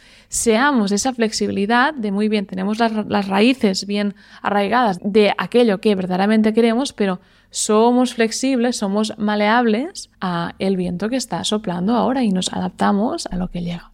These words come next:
Luego, dicho esto, punto número cuatro. Algo que también te va a ayudar a desapegarte de la necesidad de vender y a dejar de necesitarlo es no engañarte. Y constantemente veo alumnos que se, que se dicen, "Sí, sí, yo es que solo necesito vender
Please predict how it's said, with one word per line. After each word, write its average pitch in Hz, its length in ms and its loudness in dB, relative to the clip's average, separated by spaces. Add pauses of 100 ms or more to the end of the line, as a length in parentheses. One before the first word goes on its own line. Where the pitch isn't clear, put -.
Luego, 214 420 6
dicho 330 360 4
esto, - 420 -4 (400)
punto 311 380 2
número 226 340 2
cuatro. - 460 -6 (220)
Algo 330 200 4
que 370 80 2
también 233 260 0
te 202 100 0
va 190 200 0
a 196 100 -2
ayudar 190 320 2
a 226 100 0
desapegarte 185 680 -4
de 185 120 -4
la 180 120 -4
necesidad 180 420 -4
de 185 100 2
vender 170 400 -2
y 247 100 6
a 185 120 2
dejar 180 260 -4
de 190 140 0
necesitarlo 190 1160 -2 (280)
es 226 300 2 (420)
no 190 380 4
engañarte. 247 840 -2
Y 233 80 -2
constantemente 294 680 -2
veo 220 160 2
alumnos 240 340 2
que 196 80 -4
se, - 140 -8
que 185 100 -8
se 190 140 -4
dicen, 180 280 -6
"Sí, 220 120 -2
sí, 220 120 4
yo 226 80 8
es 226 120 -4
que 277 100 2
solo 330 460 2
necesito 311 480 4
vender 294 380 4